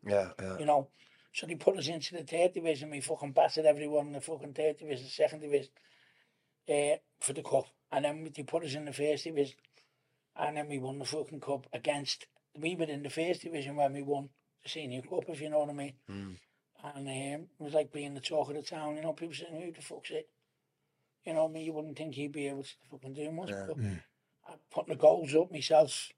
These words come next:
Speaker 2: you know, I'd fucking, um, I'd be there slotting them up on the grass. I'd have them all set up, so when the lads come, they just pick them up and
Speaker 1: Yeah, yeah.
Speaker 2: stuff them in the ground and all that.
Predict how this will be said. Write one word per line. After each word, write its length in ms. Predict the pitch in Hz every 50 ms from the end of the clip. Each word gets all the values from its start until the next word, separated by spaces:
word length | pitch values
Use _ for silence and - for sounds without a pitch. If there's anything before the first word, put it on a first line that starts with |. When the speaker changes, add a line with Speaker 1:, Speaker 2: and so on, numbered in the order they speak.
| _ _
Speaker 2:
you 80 | - 156
know, 240 | - - 156 - 320 -
I'd 100 | - -
fucking, 380 | - 135 143 - 160 160 160 156
um, 320 | 143 147 151 151 165 170 _ _ _ _ - - _ _ _ _ _ _ _ _ _ -
I'd 120 | 117 123 123
be 100 | 147 139
there 280 | 139 147 147 151 156 143
slotting 320 | - - 180 160 156 -
them 160 | 156 147 151
up 200 | 165 165 - - - -
on 160 | 147 143 143
the 80 | 143
grass. 500 | 135 143 151 151 139 - - - - - - - - _ _ _ _ _
I'd 120 | - - -
have 160 | 160 151 143
them 160 | - 151 147 151
all 160 | 156 165 165
set 320 | 147 - - 160 147 - -
up, 100 | 165 -
so 180 | - - 165 165
when 140 | 170 170
the 100 | 156 147
lads 240 | 143 143 143 139 - -
come, 260 | - - 131 123 - _ _ _ _ _ _ _ _ _ _ _
they 120 | - 151 139
just 220 | 143 - 143 - -
pick 200 | - 135 - -
them 160 | 151 143 143
up 160 | 143 135 -
and 180 | 160 147 143 - _ _ _ _ _ _ _ _ _ -
Speaker 1:
Yeah, 220 | 104 104 101 98 95 95
yeah. 120 | 95 95
Speaker 2:
stuff 140 | - - -
them 120 | - 143 147
in 100 | 147 143
the 40 | 135
ground 380 | 131 156 147 151 156 160 147
and 100 | 143 156
all 200 | 165 170 170 170
that. 80 | 165 -